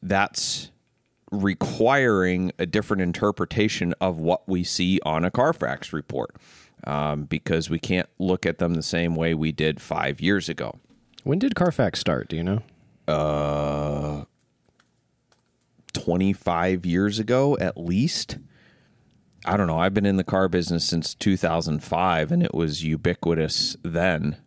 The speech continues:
Speaker 1: two thousand four. So, I, yeah,
Speaker 2: Wow.
Speaker 1: long, long time ago.
Speaker 2: Nineteen eighty-six in Missouri.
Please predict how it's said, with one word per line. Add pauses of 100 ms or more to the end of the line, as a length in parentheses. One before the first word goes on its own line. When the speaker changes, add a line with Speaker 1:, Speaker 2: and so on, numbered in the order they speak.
(120)
Speaker 1:
two
thousand
four. (800)
So, (180)
I, (300)
yeah,
Speaker 2:
Wow. (140)
Speaker 1:
long,
long
time
ago.
Speaker 2:
Nineteen
eighty-six
in
Missouri.